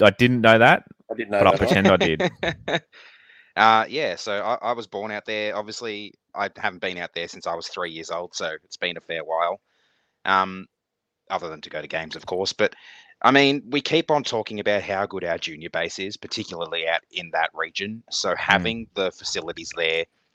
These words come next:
Speaker 3: to grow that junior base and to grow that supporter base even, even
Speaker 1: Hundred percent.
Speaker 3: further is going to be much better for the club, especially hopefully next year we do go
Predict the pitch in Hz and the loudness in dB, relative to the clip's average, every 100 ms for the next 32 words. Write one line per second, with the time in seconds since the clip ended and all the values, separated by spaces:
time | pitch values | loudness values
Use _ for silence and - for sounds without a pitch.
0 | _ 110 - 80 76 80 82 82 73 85 | _ -4 -4 -2 -2 -2 0 0 0 -6
1 | 80 80 80 78 - 80 - - 82 80 | -8 -4 -2 -2 -6 -10 -10 -4 -4 -2
2 | 80 73 - - 82 85 82 80 - - | -4 -4 -8 -8 -8 -6 -2 -4 -4 -6
3 | 82 80 - - 95 92 82 - 95 76 | -6 -6 -12 -6 -4 -4 -2 -2 0 0
4 | 80 - _ _ _ - - 87 85 80 | -4 -6 _ _ _ -10 -4 -4 -4 -6
5 | 85 76 - _ _ _ 87 90 - 90 | -10 -12 -18 _ _ _ 0 0 2 -2
6 | 78 - 78 - 92 76 73 90 - 104 | -2 -4 -8 -2 2 2 2 -4 0 0
7 | - 107 95 92 _ _ _ 123 139 120 | 0 -2 -4 -6 _ _ _ 0 0 0
8 | 110 98 98 - 95 92 87 82 85 95 | -4 -4 -6 -8 -6 -6 -6 -8 -10 -8
9 | 90 87 85 85 80 | -8 -6 -6 -6 -8